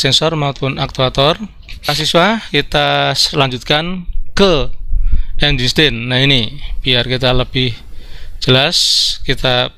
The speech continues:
pakai engine stand, pengenalan dari komponen sebenarnya. Oke, kita kenalkan. Yang pertama adalah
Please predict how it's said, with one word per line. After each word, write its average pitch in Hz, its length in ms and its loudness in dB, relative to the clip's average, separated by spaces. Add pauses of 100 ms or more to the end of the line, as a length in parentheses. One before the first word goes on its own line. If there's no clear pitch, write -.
pakai 127 320 0
engine 120 160 0
stand, 147 280 0 (2250)
pengenalan 127 540 2
dari 123 240 0
komponen 127 500 0
sebenarnya. 123 540 0 (400)
Oke, 147 240 0
kita 131 320 -4
kenalkan. 143 720 -2 (720)
Yang 131 160 2
pertama 131 480 -2
adalah 127 400 0